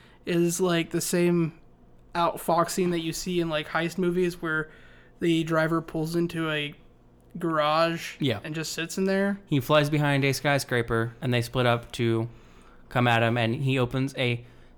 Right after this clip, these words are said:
Speaker 2: giant secret hangar door that is the side of the skyscraper and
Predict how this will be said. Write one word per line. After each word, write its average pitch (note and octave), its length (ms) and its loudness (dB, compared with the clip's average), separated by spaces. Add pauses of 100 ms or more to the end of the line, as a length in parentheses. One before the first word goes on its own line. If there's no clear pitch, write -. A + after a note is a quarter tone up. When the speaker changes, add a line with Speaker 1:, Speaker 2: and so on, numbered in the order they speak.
(140)
Speaker 2:
giant E3+ 520 0
secret D#3+ 420 0
hangar D3 340 2
door A2+ 360 2
that A#2 160 0
is B2 180 0
the B2 120 -2
side A#2+ 280 0
of A#2 60 -2
the A#2+ 80 0
skyscraper A2+ 720 -2
and G#2 140 -4